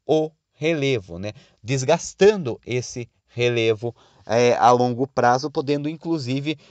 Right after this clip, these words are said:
é, destruir completamente, né, algumas formas de relevo e transformá-las em outra. Para entender mais profundamente, né, como que o relevo opera, é importante conhecer os diferentes tipos de rocha.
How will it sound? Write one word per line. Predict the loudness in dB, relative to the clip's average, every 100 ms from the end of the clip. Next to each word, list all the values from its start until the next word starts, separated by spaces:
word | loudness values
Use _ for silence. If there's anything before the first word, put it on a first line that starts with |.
| _ -20 _ _ -6
é, | 2 4 4 2 -4
destruir | -20 -14 -10 -10 -4 -2 0 -4
completamente, | 0 0 2 0 0 0 -2 -4 -6 -6
né, | -4
algumas | -4 -4 -6 -4
formas | -4 -4 -4
de | -4
relevo | -4 -4 -6
e |
transformá-las | -4 -4 -4 0 0 2 2 2 0 -6 _ _ _
em | -4 -2 -2 -8 _ 2
outra. | 4 4 -2 -8 -10 -12 -20 -20 -20 _
Para | 2 4
entender | 2 4 6 6
mais | 4 2
profundamente, | 2 0 0 2 4 4 0 -2 -4
né, | -4
como | -4 -2 -2 -4
que | -4 -2
o |
relevo | 0 0 2 0 0 2
opera, | 0 _ 4 6 4 0 -10 _ _ _ _ _ _ -20 -20 -20 _
é | -2
importante | 0 2 2 2 -2 -4
conhecer | -2 -2 -2 -4 0 0 0
os | -2 -4
diferentes | -6 -2 0 0 -4 -8 -6
tipos | -6 -6 -4 -4
de | -4
rocha. | 2 6 6 2 -12 -14